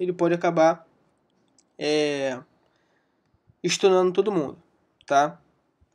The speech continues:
O, e ele também reseta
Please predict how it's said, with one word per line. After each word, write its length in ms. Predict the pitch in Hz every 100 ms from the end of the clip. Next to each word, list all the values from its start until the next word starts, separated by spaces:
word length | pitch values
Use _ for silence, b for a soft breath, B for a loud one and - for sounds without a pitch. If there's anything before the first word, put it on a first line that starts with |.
| _ _ - _ _ _ -
O, 540 | 180 180 175 175 175
e 80 | 190
ele 140 | 190
também 240 | 190 196 202
reseta 600 | 185 180 185 185 160